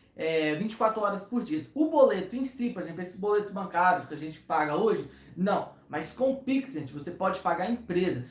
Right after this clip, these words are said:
A empresa pode ofertar dois produtos, boletos e o Pix, tá? Ofertando o Pix, você paga imediatamente. Mas o Pix não vai, é, pagar boletos, tá, gente? É um pouquinho diferente aí.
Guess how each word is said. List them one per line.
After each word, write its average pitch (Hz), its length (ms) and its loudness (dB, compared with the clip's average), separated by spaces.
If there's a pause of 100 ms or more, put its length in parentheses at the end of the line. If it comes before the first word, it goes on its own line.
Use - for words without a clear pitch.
(140)
A 165 100 -4
empresa 240 360 -2
pode 214 200 0
ofertar 202 480 -4
dois 277 220 4
produtos, 160 460 -2
boletos 165 760 0 (200)
e 247 80 -4
o 311 80 -4
Pix, - 540 0 (480)
tá? - 440 2 (280)
Ofertando 202 640 -6
o - 40 -14
Pix, 269 260 -8
você 262 220 -4
paga 214 280 -4
imediatamente. 220 800 -4 (260)
Mas 156 340 0 (140)
o 151 100 -6
Pix 214 320 -6
não 208 220 2
vai, 190 560 4
é, 156 420 0
pagar 170 460 2
boletos, 214 560 4
tá, 135 220 -2
gente? 123 280 -8
É 120 60 -8
um 131 80 -10
pouquinho 131 260 -12
diferente 151 480 -6
aí. 139 220 -4